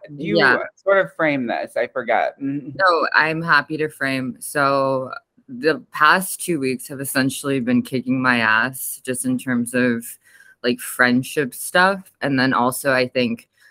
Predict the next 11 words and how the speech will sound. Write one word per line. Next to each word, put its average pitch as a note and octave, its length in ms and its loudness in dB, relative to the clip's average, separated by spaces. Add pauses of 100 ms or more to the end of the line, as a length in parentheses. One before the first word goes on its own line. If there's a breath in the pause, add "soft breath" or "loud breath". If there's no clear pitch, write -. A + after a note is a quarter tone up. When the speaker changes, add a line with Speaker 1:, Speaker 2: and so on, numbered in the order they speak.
(140 soft breath)
Speaker 2:
just - 300 -6
ambient C3 580 0
stress B2 640 0
around A#2 720 2
the A#2+ 120 -4
Roe D#3 440 4
stuff, C3+ 840 0
the A#2 160 -6
war B2 300 0
in C3 160 -4
Ukraine, C#3 880 -2